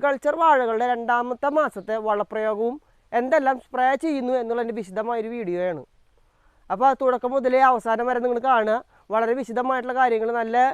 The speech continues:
ഏഹ്, കറക്റ്റായിട്ടുള്ള കാര്യങ്ങൾ പറഞ്ഞു തരുന്നുണ്ട്. അപ്പോൾ നമുക്ക് നേരിട്ട് വീഡിയോയിലേക്ക് പോയാലോ? അപ്പോൾ നമ്മൾ വാഴച്ചെടികൾക്ക്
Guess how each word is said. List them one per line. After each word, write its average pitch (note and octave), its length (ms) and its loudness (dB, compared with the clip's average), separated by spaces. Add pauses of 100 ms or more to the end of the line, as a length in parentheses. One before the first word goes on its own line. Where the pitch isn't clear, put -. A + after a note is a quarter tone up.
(120)
ഏഹ്, A#3 240 -6
കറക്റ്റായിട്ടുള്ള C4 560 -2
കാര്യങ്ങൾ A#3+ 280 0 (100)
പറഞ്ഞു A#3+ 280 -2
തരുന്നുണ്ട്. A#3+ 400 -2 (480)
അപ്പോൾ C4+ 220 2
നമുക്ക് D4+ 220 0
നേരിട്ട് C4+ 360 0
വീഡിയോയിലേക്ക് A3+ 380 -2
പോയാലോ? F3 220 -2 (960)
അപ്പോൾ G#3 220 -10
നമ്മൾ C4 180 2 (480)
വാഴച്ചെടികൾക്ക് B3+ 880 6